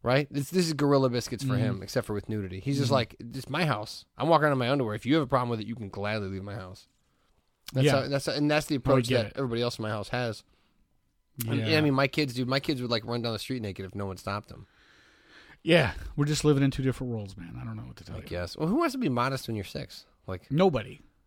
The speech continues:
Speaker 2: But
Speaker 1: Right.
Speaker 2: I'm, I'm, I'm talking about you, I guess. So when you say, "When is nudity enough?" I would say for you,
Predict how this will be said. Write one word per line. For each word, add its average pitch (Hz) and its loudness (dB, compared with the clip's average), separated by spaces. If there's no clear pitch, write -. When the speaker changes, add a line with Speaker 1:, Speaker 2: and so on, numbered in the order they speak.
Speaker 2:
But 156 6
Speaker 1:
Right. 151 4
Speaker 2:
I'm, 165 0
I'm, 151 0
I'm 185 -2
talking 233 4
about 151 4
you, 139 2
I 117 0
guess. 139 2
So 151 2
when 143 4
you 139 4
say, 139 2
"When 131 2
is 135 2
nudity 135 4
enough?" 127 0
I 131 -2
would 131 0
say 135 0
for - -6
you, 127 2